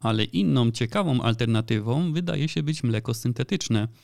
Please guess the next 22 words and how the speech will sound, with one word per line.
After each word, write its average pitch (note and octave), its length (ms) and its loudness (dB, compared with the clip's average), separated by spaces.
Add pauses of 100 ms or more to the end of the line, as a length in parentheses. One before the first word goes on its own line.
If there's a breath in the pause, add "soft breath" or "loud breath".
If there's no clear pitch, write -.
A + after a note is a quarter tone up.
(200 soft breath)
mające D3 400 -2
taką - 260 -2
samą D#3 300 0
budowę A2+ 360 0
biochemiczną A2+ 680 0
jak A2 160 -2
to A#2+ 120 -2
zwierzęce, A2+ 640 0 (340 loud breath)
ale B3 180 0
od F3+ 100 0
zwierząt B2 460 2
niepochodzące. G#2+ 720 0 (640 soft breath)
Rolnictwo A2+ 520 2
komórkowe A2+ 680 0
to C3+ 160 -6
stosunkowo B2+ 600 -2
nowa D3 280 0
dziedzina A2+ 640 -2
i F3 140 -8
szybko B2 340 -4
się B2 140 -4
rozwijająca, A#2+ 760 0